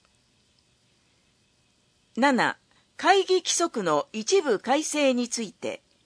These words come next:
地方自治法改正に伴う標準市議会会議規則等の一部改正に伴い、携帯品の名称、帽子、街灯、襟巻き、杖、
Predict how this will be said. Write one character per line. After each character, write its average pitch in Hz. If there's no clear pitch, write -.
地 277
方 370
自 190
治 302
法 277
改 349
正 330
に 277
伴 240
う 143
標 370
準 330
市 285
議 330
会 160
会 302
議 359
規 339
則 330
等 208
の 139
一 262
部 262
改 277
正 269
に 240
伴 202
い、 151
携 370
帯 320
品 269
の 240
名 220
称、 170
帽 262
子、 254
街 254
灯、 226
襟 262
巻 254
き、 -
杖、 294